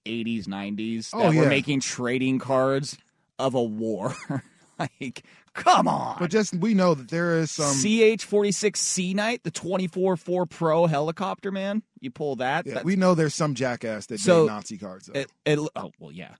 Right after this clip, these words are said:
Speaker 1: So there's geography cards, there's military asset cards, there's government cards.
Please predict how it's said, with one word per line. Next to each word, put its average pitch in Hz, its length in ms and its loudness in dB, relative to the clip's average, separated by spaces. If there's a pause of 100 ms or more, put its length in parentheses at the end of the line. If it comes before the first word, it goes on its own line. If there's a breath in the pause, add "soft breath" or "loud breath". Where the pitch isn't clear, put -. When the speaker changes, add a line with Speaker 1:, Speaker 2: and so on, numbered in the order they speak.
(140)
Speaker 1:
So 170 160 2
there's 156 180 2
geography 147 800 -2
cards, 170 420 0
there's 127 260 -2
military 139 720 -2
asset 151 520 -4
cards, 156 320 -4
there's 147 240 -2
government 139 580 -6
cards. 185 320 0